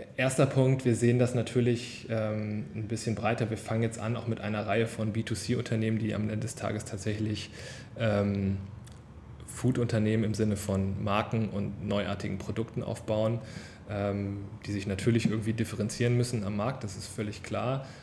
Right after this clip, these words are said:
Aber natürlich schauen wir uns auch die Wertschöpfungsketten an und wir schauen uns neue Technologien im Food-Bereich an. Also wir schauen am Ende des Tages auf die gesamte Wertschöpfungskette. Äh, deshalb kann man das jetzt nicht so super leicht, ähm, allein auf die Marken beschränken.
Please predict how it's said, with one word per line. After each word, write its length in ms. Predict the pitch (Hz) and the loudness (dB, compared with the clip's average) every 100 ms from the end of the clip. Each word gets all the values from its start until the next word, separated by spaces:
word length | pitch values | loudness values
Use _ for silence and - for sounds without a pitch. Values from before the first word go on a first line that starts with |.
| - | -8
Aber 180 | 104 104 | -2 0
natürlich 500 | 107 - 117 117 - | 0 2 4 4 2
schauen 260 | 110 110 | 2 2
wir 80 | 107 | 2
uns 140 | 104 - | -2 -2
auch 240 | 110 101 | -4 -4
die 120 | - - 110 | -8 -8 -2
Wertschöpfungsketten 840 | 107 - - 110 - 107 98 104 | 0 0 -2 -4 -4 -4 -4 -4
an 300 | 98 101 101 | -2 -4 -4
und 120 | 98 | -6
wir 60 | 98 | -6
schauen 220 | 101 98 | -6 -6
uns 140 | 98 | -4
neue 180 | 104 101 | -4 -4
Technologien 640 | - - 110 101 - 107 | -6 -6 -6 -6 -4 -4
im 120 | 107 98 | -4 -6
Food-Bereich 580 | - - - 92 95 101 | -10 -10 -6 -6 -4 -6
an. 140 | 101 | -6
Also 180 | 101 98 101 | -4 -6 -8
wir 140 | 104 - | -8 -4
schauen 420 | - 101 101 - - | 0 0 -2 -6 -6
am 120 | 101 | -4
Ende 160 | 101 110 | 0 0
des 160 | 117 | -2
Tages 500 | - 101 104 - - - - - - | -2 -2 -2 -4 -8 -14 -18 -14 -8
auf 160 | 107 | -4
die 80 | 113 | 0
gesamte 360 | 104 104 101 104 | 2 2 2 2
Wertschöpfungskette. 840 | 127 - 139 143 - 139 156 165 - - - - - - - - | 4 2 -2 0 0 0 0 -2 -6 -18 -20 -20 -20 -20 -18 -6
Äh, 120 | 120 | -2
deshalb 260 | 107 110 110 | 0 -2 -2
kann 140 | - | 0
man 80 | 107 | 0
das 120 | 104 117 | 0 -2
jetzt 120 | 101 | 0
nicht 240 | 113 - | 0 -2
so 480 | - 107 107 110 104 - | -4 -2 0 -2 -4 -8
super 320 | 120 110 - 101 | -6 -4 0 2
leicht, 380 | 101 101 - - | 2 0 -4 -6
ähm, 300 | 104 104 104 | -4 -4 -4
allein 240 | 110 104 107 | -2 0 -2
auf 140 | 107 | -4
die 80 | 107 | -2
Marken 340 | 104 104 - | 0 0 2
beschränken. 580 | 120 - 113 117 123 120 | 2 2 0 2 2 0